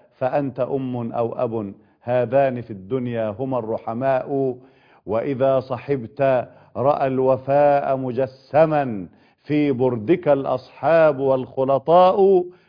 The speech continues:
وإذا أخذت العهد أو أعطيته فجميع عهدك ذمة ووفاء.'" بختم الحلقة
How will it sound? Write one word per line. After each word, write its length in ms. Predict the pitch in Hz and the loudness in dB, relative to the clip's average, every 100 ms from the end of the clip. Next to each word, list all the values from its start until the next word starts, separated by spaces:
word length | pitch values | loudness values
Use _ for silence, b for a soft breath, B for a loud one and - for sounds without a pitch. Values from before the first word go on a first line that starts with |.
| B | B
وإذا 600 | 113 127 156 131 135 131 | -2 0 0 0 0 0
أخذت 440 | 120 143 113 - 127 | -4 -4 -4 -6 -4
العهد 760 | 113 101 120 110 107 120 120 - b b 139 | -4 -4 -6 -6 -2 -2 -2 -6 b b -2
أو 240 | 156 147 | 0 0
أعطيته 960 | 147 120 120 123 120 120 123 123 120 113 b b _ | -2 -4 -2 -2 -2 -2 -2 0 -2 -4 b b _
فجميع 680 | 117 107 117 117 123 101 104 | -8 -4 -4 -4 -6 -4 -4
عهدك 720 | 117 98 98 104 110 110 107 b b - | -4 -6 -10 -8 -4 -4 -4 b b -14
ذمة 500 | 90 110 98 110 131 107 98 | -8 -6 -4 -6 -6 -6 -8
ووفاء.'" 760 | 98 104 101 95 107 95 87 80 b b b - | -6 -4 -4 -4 -4 -4 -6 -12 b b b -10
بختم 400 | 127 - - 101 | -8 -8 -12 -12
الحلقة 480 | 95 - 120 113 | -12 -10 -8 -8